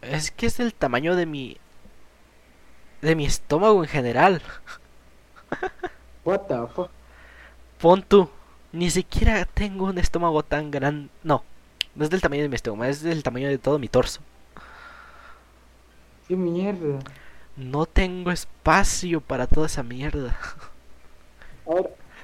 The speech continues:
Speaker 1: No, eso sonó
Speaker 2: hay
Speaker 1: bastante
Speaker 2: un
Speaker 1: mal, no.
Speaker 2: Sí, sonó bastante mal.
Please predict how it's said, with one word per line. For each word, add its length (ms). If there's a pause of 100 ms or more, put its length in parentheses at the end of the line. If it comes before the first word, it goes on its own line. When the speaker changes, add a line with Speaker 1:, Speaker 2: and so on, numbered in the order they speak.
Speaker 1:
No, 180
eso 160
sonó 180
Speaker 2:
hay 60
Speaker 1:
bastante 280
Speaker 2:
un 60
Speaker 1:
mal, 240
no. 260 (1300)
Speaker 2:
Sí, 240
sonó 320
bastante 640
mal. 340